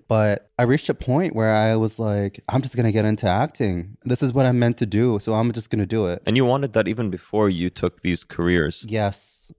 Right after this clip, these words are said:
Speaker 1: Way, way, way, way, way, way before. But I think back then I was just, I was like,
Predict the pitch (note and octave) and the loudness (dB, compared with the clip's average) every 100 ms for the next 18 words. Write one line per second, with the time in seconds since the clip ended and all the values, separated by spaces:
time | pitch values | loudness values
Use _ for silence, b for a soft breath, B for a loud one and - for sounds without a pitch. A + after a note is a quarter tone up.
0 | - G2+ A#2 C3 C3 B2 A2 G2+ A#2 A2+ | -10 -2 2 2 2 2 0 0 0 0
1 | G#2 A2 G#2 G2+ G2 G2 F#2+ F#2+ E2+ - | 0 2 2 0 0 0 0 -2 -4 -4
2 | F2+ F2+ F2+ G2 G#2+ A2 B2 A2 _ G#2 | -2 -2 0 0 0 -2 -2 -4 _ -2
3 | G#2 - G#2+ G#2 F#2+ G2 F#2+ G2+ F#2 - | 0 0 0 2 2 0 -2 -4 -6 -10
4 | - G#2+ A2 G2 F#2+ | -4 0 0 0 -2